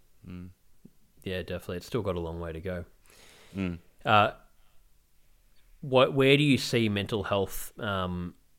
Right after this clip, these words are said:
Speaker 2: in ten years' time in society? Do you see things, and we touched on this, and this is a pretty big answer, so just in simple terms, you know, do you see things improving and getting better? Do you see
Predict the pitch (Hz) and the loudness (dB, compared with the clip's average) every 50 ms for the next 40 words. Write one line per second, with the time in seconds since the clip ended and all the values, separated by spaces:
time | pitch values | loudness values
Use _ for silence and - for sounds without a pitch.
0 | _ _ - 110 107 98 - - 113 101 98 92 90 90 - - - - 87 87 | _ _ -8 -8 -8 -6 -6 -6 -4 -4 -4 -4 -6 -8 -8 -10 -10 -6 -6 -4
1 | 87 87 87 85 - - 92 - - 82 80 80 80 80 85 87 92 92 90 - | -4 -4 -6 -8 -8 -10 -10 -8 -8 -8 -8 -8 -10 -12 -12 -10 -8 -8 -8 -8
2 | - - 101 95 92 90 - - - 101 95 90 90 87 87 87 87 87 - - | -6 -6 -4 -4 -4 -6 -8 -8 -6 -4 -4 -4 -4 -6 -6 -6 -8 -8 -10 -12
3 | - - - - - - 104 95 95 92 - - 98 - - - 92 87 85 87 | -16 -18 -20 -18 -14 -10 -8 -8 -8 -6 -6 -6 -6 -6 -6 -8 -8 -8 -8 -8
4 | - - 104 107 101 - - 101 98 92 90 92 - _ - - - 160 143 117 | -8 -6 -6 -6 -6 -6 -8 -6 -6 -6 -6 -8 -12 _ -20 -4 0 2 2 2
5 | 101 95 95 87 90 90 92 - - - - 110 104 98 107 104 - - _ _ | 2 0 -2 0 0 -2 -2 -4 -6 -2 0 0 0 0 -2 -6 -8 -10 _ _
6 | _ _ _ - 135 117 107 - - - 120 107 - 104 95 - - 85 71 69 | _ _ _ -2 -2 -2 -2 -2 -4 -4 -4 -2 -2 -4 -4 -4 -6 -8 -8 -8
7 | 76 101 104 - 107 98 92 92 90 95 95 92 - - 98 92 - - 101 92 | -10 -10 -8 -6 -4 -4 -4 -4 -4 -6 -6 -6 -6 -6 -6 -6 -6 -4 -4 -4
8 | 92 92 92 - - - - - _ - - _ _ _ _ _ _ _ _ _ | -4 -6 -6 -8 -12 -18 -20 -20 _ -20 -20 _ _ _ _ _ _ _ _ _
9 | _ _ _ - - 95 90 - - - 101 101 98 98 92 90 87 87 85 92 | _ _ _ -12 -12 -12 -12 -8 -6 -4 -4 -4 -4 -4 -4 -4 -4 -4 -4 -4
10 | 90 95 95 95 92 95 95 98 98 95 90 92 90 80 - - 92 87 87 85 | -4 -4 -4 -4 -4 -2 -2 -2 -2 -4 -4 -6 -8 -8 -8 -8 -8 -8 -8 -8
11 | 90 | -10